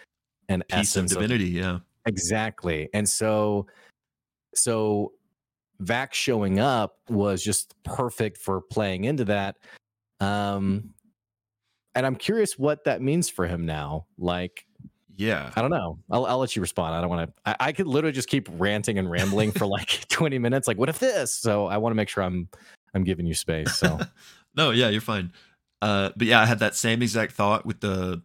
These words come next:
Speaker 2: the Planetar's bow from Calamity, um, which I don't wanna, I don't wanna gear us off track, but it, 'cause I, I wanna keep talking about this Vax thing in particular. But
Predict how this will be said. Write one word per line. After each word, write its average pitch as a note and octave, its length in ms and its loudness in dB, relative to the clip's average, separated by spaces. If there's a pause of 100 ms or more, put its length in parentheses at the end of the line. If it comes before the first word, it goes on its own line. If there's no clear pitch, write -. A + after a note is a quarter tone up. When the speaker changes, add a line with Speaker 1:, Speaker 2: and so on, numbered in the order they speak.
Speaker 2:
the F2+ 60 -8
Planetar's G2 600 -2
bow F#2 400 -2
from F#2+ 220 -6
Calamity, F#2+ 640 -6 (380)
um, F#2+ 580 -4
which - 400 0 (520)
I G#2+ 80 -2
don't D3+ 140 0
wanna, D3 140 2 (200)
I A2+ 60 0
don't C3 100 2
wanna C#3+ 140 0
gear A#2 260 4
us A#2+ 140 2
off A2 160 -2
track, F#2+ 520 -2
but G2 100 -4
it, F2 160 -6 (240)
'cause - 120 -20
I, G#2 100 -2
I G2+ 80 -2
wanna G#2+ 200 0
keep - 160 -8
talking G2+ 220 -2
about F#2+ 160 -6
this F#2+ 120 -6
Vax F#2+ 300 -6
thing F#2+ 240 -6
in F#2 80 -6
particular. F#2 560 -8
But G2 380 -6